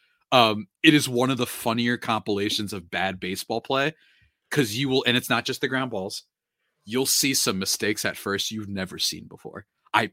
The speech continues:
promise you some stuff you've never seen before. Type it in as you're listening to this and you'll have a great time. I will say, best of luck to him on his future endeavor. We need more,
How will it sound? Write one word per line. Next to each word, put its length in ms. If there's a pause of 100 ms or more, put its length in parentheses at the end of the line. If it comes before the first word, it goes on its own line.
promise 800
you 240 (200)
some 180
stuff 320
you've 120
never 180
seen 180
before. 340
Type 320
it 80
in 120
as 180
you're 100
listening 340
to 100
this 180
and 80
you'll 100
have 160
a 60
great 220
time. 300 (760)
I 60
will 120
say, 300 (340)
best 300
of 80
luck 140
to 100
him 80
on 80
his 100
future 240
endeavor. 500 (520)
We 100
need 160
more, 380